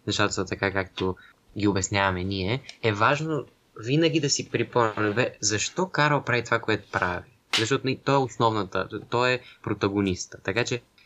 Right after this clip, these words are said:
него го следим най-много. Така че, а, това, тези двете неща, че, м, иска да, да е силен, иска да е велик и иска да е свободен, са двете основни неща, които вече, а, тук,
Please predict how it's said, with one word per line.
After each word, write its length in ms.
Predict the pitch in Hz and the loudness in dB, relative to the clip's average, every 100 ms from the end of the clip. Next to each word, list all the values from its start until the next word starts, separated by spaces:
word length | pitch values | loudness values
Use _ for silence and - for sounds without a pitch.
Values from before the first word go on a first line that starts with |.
| - | -6
него 300 | 113 120 123 | 0 0 0
го 120 | 120 | -8
следим 400 | 113 - 107 117 | -8 -6 -4 -4
най-много. 500 | 113 107 104 87 60 - _ _ - - | 0 2 2 -4 -10 -18 _ _ -20 -12
Така 260 | - 110 131 | -8 -4 -4
че, 260 | - 143 143 - - - | -2 -2 -4 -18 -18 -14
а, 100 | 101 | -8
това, 280 | - 127 - - | 0 0 0 -2
тези 240 | 135 127 | -2 0
двете 280 | 117 120 120 | 0 0 0
неща, 400 | 107 101 107 98 - | -4 -2 -2 -2 -2
че, 420 | 104 101 98 - - | 0 2 2 0 -6
м, 120 | 101 | -6
иска 760 | 113 113 - 110 107 101 98 95 - - | -2 -4 0 2 4 6 4 0 -4 0
да, 160 | 104 104 | 2 4
да 120 | 104 | 2
е 80 | 101 | 2
силен, 440 | - - 107 117 | 2 2 2 2
иска 240 | 117 - 98 | -2 -6 -4
да 120 | 98 | -2
е 60 | |
велик 540 | 92 92 104 156 - - - - - | 0 2 2 0 -4 -20 -20 -18 -2
и 120 | 123 | 2
иска 240 | 123 - 113 | 2 2 2
да 100 | 107 | 2
е 60 | |
свободен, 680 | 98 - 92 95 101 131 156 | 0 -2 0 2 2 2 0
са 160 | 127 | -2
двете 280 | 107 113 117 | 0 0 0
основни 340 | 113 113 107 101 | -2 0 0 0
неща, 440 | 92 - 107 123 - | -2 0 0 0 -2
които 720 | 117 123 135 - 143 143 143 _ _ - 117 | 2 2 2 2 4 4 0 _ _ -12 0
вече, 640 | 117 127 - 147 139 143 - - | 2 4 2 2 2 2 -2 -10
а, 160 | 113 107 | -8 -6
тук, 280 | - 131 | -2 -4